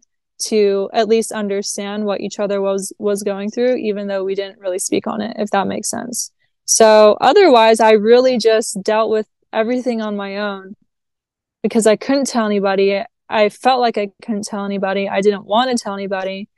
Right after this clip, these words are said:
And to fill the void, to go into your, I think the last question was like, "Oh, what did you do about that?" I didn't do anything until I started going to therapy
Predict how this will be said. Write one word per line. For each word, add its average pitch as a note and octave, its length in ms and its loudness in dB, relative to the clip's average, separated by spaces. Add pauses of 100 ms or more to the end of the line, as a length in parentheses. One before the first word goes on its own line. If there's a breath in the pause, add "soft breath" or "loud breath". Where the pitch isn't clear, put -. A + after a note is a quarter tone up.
(380)
And G#3 420 4 (580)
to A#3 120 6
fill C#4 260 4
the A#3 120 6
void, G3+ 480 4
to G3+ 160 0
go G3+ 180 2
into G3+ 280 -4
your, F#3+ 480 -2 (520)
I A3+ 120 -6
think A3 200 -2
the F#3+ 100 -2
last G3 340 -4
question - 360 -10 (400)
was G3 220 -4
like, G3 160 -2
"Oh, G3 100 4
what G3 160 2
did G3 160 -2
you G3 160 -2 (100)
do A3 200 2
about G#3+ 580 -2
that?" G3 320 -4
I G3+ 260 -2 (800)
didn't D#4 260 0
do C#4 160 0
anything C#4 380 -6
until G#3 260 -4
I G3+ 400 -2
started G#3 340 -4
going G3+ 200 -8
to G#3 140 -10
therapy G3+ 840 -4